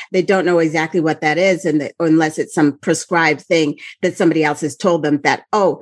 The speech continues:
if you want to be sexual, then this means you have to be a rump shaker and you have to be really promiscuous." You actually get to be whatever the hell you want to be. If you want to shake your rump, shake it, you know?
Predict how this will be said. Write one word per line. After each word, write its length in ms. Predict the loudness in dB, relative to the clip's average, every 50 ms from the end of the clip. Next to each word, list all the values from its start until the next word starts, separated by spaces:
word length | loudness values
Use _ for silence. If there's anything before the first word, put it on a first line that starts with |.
| -12 -20 -20 _ _ 2
if 220 | 2 2 2 0 0
you 120 | 0 2
want 200 | 2 2 2 2
to 60 | 0 0
be 80 | -2
sexual, 580 | -4 -2 -2 -2 -2 -2 -2 0 0 2 0 0
then 220 | 0 0 2 2
this 180 | 2 0 -2 -2
means 200 | 0 0 0 0
you 60 | 0 -4
have 100 | -4 -6
to 80 | -4
be 100 | 0 2 2
a 60 | 2
rump 280 | 2 0 0 -2 -2 -4
shaker 420 | 0 2 2 2 2 0 0 2
and 100 | 2 2
you 60 | 0 -2
have 120 | -4 -4
to 60 | -2
be 100 | -2 0
really 260 | 2 2 0 0 0
promiscuous." 580 | -2 -2 0 0 0 0 -2 0 0 2 2 2 -2 -8 -18 -10 _
You 160 | 0 0 0
actually 260 | 0 -2 -2 -4 -2
get 240 | 0 0 -2 -2 -2
to 80 | -6 -2
be 180 | 2 2 4 4
whatever 300 | 2 0 0 0 0 0
the 80 | 0
hell 180 | 0 0 0 0
you 140 | 0 0 0
want 220 | 0 0 0 0
to 60 | 0
be. 100 | -2 -4
If 80 | -2 0
you 60 | 0
want 120 | 0 2 0
to 60 | -2
shake 240 | 0 0 -2 -2 0
your 100 | -2 -2
rump, 240 | 0 0 -2 -2 -6
shake 300 | -6 -2 0 0 0 0
it, 140 | -4 -8 -8 -12 _ -20 -20 _ _
you 100 | -2 0
know? 200 | 0 2 0 -2